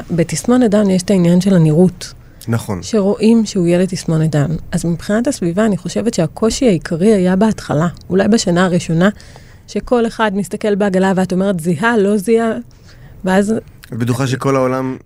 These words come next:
Speaker 2: מסתכל
Speaker 1: כל העולם
Speaker 2: עליך.
Speaker 1: מסתכל רק
Speaker 2: ברור.
Speaker 1: עלינו, וכל אחד דוחף את העיניים, ו-, ומסתכלים רק עלינו, רק זה מה שנראה, כתוב לנו על העגלה, "ילד תסמונת דאון", וכולם דוחפים את הראש לעגלה, ואז אני זוכרת שאמרתי לחברה שלי,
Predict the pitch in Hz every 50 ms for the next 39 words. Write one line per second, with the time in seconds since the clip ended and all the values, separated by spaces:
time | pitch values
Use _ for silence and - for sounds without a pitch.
0 | _ - 123 - 294 294 294 302 294 269 262 262 254 254 - - 240 - 247 240
1 | 233 214 233 233 233 240 269 254 240 240 240 220 202 190 175 185 185 - 247 247
2 | 247 - - 247 240 202 214 - - 233 220 - - 240 220 220 226 233 240 240
3 | 240 202 196 202 180 185 196 190 214 214 - - 233 - - 285 285 254 240 240
4 | 247 247 - 269 240 220 214 202 196 185 202 240 262 247 - - 226 175 240 240
5 | 254 262 240 226 220 220 214 - 262 240 214 196 175 190 - 226 247 247 240 -
6 | 233 214 - 262 262 240 233 247 233 214 202 196 196 190 190 185 202 208 220 220
7 | 220 214 208 208 214 208 208 - - - - 214 202 196 190 180 202 240 240 233
8 | 240 226 208 185 180 190 185 180 180 - - - - - - - - _ _ -
9 | - 285 302 294 277 240 247 - - - 262 247 214 233 202 208 214 - 254 233
10 | 220 208 208 214 214 202 185 190 196 185 202 214 208 185 185 175 - 214 214 -
11 | 208 190 185 185 202 - 233 220 208 196 180 175 165 170 - - 175 170 175 202
12 | 254 269 - - 226 226